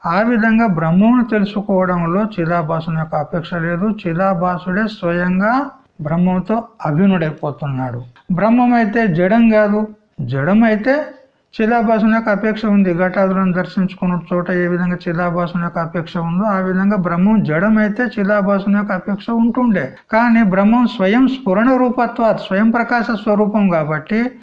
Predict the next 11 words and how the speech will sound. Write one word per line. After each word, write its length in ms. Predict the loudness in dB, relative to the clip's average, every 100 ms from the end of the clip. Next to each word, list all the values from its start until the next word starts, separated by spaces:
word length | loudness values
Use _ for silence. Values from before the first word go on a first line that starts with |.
| -8
దాన్ని 280 | -2 2 2
తెలుసుకోవడానికి 800 | 2 -2 0 0 2 2 2 0
చిదాభాసుని 720 | -4 -2 0 0 0 -4 -4
యొక్క 160 | -6 -4
అపేక్ష 400 | -6 -6 -10 -6
లేదు, 600 | -4 -4 -4 -2 -4 -4 -10 _ -6
కేవలం 500 | -4 -2 0 0 -2
వృత్తి 300 | -6 -4 -2
యొక్క 220 | -2 -2
అపేక్ష 380 | -6 -6 -10 -8
మాత్రమే 540 | -8 -8 -8 -4 -4